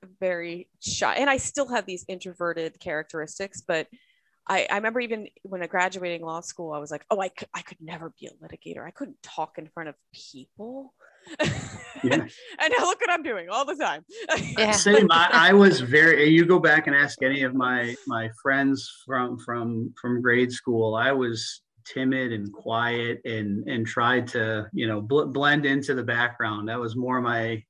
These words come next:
Speaker 2: you know, that was my personality.
Speaker 1: Yeah.
Speaker 2: Um, still exhibit some of those qualities from time to time, but I, I've overcome some of that. But I, I would tell my younger self, you know,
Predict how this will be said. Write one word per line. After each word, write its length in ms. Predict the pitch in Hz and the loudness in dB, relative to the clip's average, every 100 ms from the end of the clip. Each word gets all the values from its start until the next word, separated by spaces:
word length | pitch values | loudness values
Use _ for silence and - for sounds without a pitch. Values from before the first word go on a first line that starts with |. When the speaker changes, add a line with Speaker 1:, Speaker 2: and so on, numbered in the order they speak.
| - | -10
Speaker 2:
you 60 | |
know, 80 | 110 | -4
that 140 | 123 135 | -2 0
was 140 | 120 | 0
my 140 | 127 123 | -2 -2
personality. 880 | 135 123 113 113 120 117 107 110 - | -4 -4 -4 -4 -4 -4 -6 -8 -12
Speaker 1:
Yeah. 260 | 151 147 - _ _ - | -16 -16 -18 _ _ -6
Speaker 2:
Um, 400 | 113 101 98 98 _ _ _ _ _ _ - | -2 0 -2 -6 _ _ _ _ _ _ -20
still 340 | - 135 147 | -4 4 6
exhibit 380 | 151 143 151 147 | 6 4 4 4
some 140 | 156 151 | 2 2
of 40 | |
those 160 | 139 - | 2 0
qualities 520 | 143 131 123 117 110 | 2 2 2 -2 -4
from 160 | 120 | -8
time 260 | 113 120 117 | -6 -4 -4
to 80 | 110 | -6
time, 360 | - 110 110 | -4 -6 -4
but 140 | 110 110 | -4 -2
I, 360 | 110 113 113 | -2 -2 -4
I've 100 | 120 | -2
overcome 640 | 127 127 131 117 - 127 123 | -2 -2 -2 -4 -4 -2 -2
some 260 | - 107 | -4 -8
of 160 | 104 104 | -8 -8
that. 300 | 104 101 - | -6 -6 -6
But 120 | 117 110 | -4 -2
I, 120 | 110 | 0
I 160 | 131 | 0
would 160 | 127 117 | 0 0
tell 180 | 147 127 | -2 0
my 140 | 120 | 0
younger 300 | 117 117 110 | 0 -2 -4
self, 400 | 107 113 110 107 - | -6 -6 -6 -8 -8
you 100 | 110 | -6
know, 280 | 101 101 | -4 -6